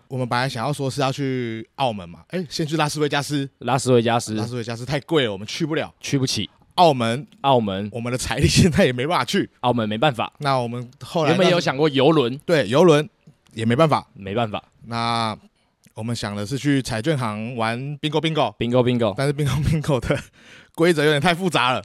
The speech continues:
Speaker 2: 搞不清楚。
Speaker 1: 所以我们也懒得用了。
Speaker 2: 是。
Speaker 1: 呃，有些人在，在问这件事情。
Speaker 2: 嗯。
Speaker 1: 就还是要给你们一个交代。
Speaker 2: 嗯。
Speaker 1: 我们没有忘记。
Speaker 2: 没有忘记。
Speaker 1: 对，我们还是希望把目标，把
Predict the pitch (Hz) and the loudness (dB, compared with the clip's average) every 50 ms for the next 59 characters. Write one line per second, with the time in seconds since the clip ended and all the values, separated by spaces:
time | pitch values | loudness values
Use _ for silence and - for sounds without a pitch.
0 | - _ - 107 110 131 160 160 185 202 190 170 135 - - - 147 139 135 127 | -8 _ 0 2 4 4 6 6 4 4 2 0 -2 -4 -2 -2 0 0 0 0
1 | 120 123 127 139 147 143 139 139 165 202 202 180 143 110 - _ - - - 147 | 0 0 0 0 2 2 4 4 4 4 4 2 0 -6 -8 _ -8 -4 -2 -2
2 | 110 - - - 131 143 143 143 135 135 143 190 185 156 165 165 - - 147 139 | -2 -4 -6 -8 -8 -6 -4 -2 -2 -2 0 0 0 0 0 -2 -2 -2 -4 -6
3 | 151 - 156 143 139 135 143 139 135 117 135 131 - - - _ - - 123 113 | -4 -6 -6 -6 -4 -4 -6 -6 -6 -8 -12 -14 -14 -18 -20 _ -8 -6 -4 -4
4 | 104 92 - 127 120 120 135 139 113 120 113 110 110 107 107 - 113 107 107 - | -4 -6 -6 -8 -8 -6 -6 -4 -4 -6 -6 -6 -8 -8 -8 -8 -8 -8 -6 -6
5 | 110 101 - - 127 127 120 101 - - 104 117 120 139 139 131 143 135 135 113 | -6 -8 -6 -6 -6 -4 -4 -6 -8 -10 -12 -8 -4 -2 0 0 0 0 -2 -4
6 | 123 135 113 98 107 113 117 113 120 117 117 117 107 113 107 92 - 117 113 98 | -6 -8 -8 -6 -4 -2 0 0 0 0 -2 -4 -4 -4 -4 -4 -4 -6 -8 -8
7 | 82 - 113 107 104 107 110 110 120 131 147 127 - 139 131 131 113 101 98 123 | -8 -10 -12 -10 -8 -6 -6 -6 -4 -4 -6 -4 -4 -4 -4 -4 -6 -6 -6 -6
8 | 135 127 107 120 110 110 110 113 131 - _ _ _ _ _ - 98 98 95 92 | -8 -6 -2 -2 0 0 0 -2 -6 -10 _ _ _ _ _ -8 -8 -6 -8 -10